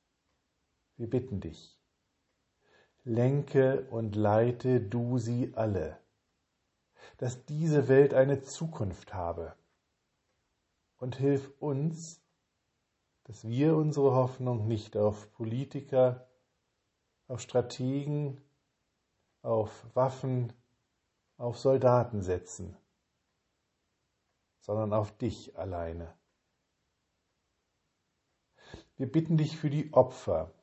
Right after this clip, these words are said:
von Krieg und Kriegsverbrechen,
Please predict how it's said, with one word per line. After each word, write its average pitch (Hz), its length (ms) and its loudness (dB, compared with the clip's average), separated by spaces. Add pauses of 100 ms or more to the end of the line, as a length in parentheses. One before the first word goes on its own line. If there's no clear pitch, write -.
(1200)
von 113 200 -6
Krieg 135 460 -4
und 117 180 -2
Kriegsverbrechen, 135 1120 0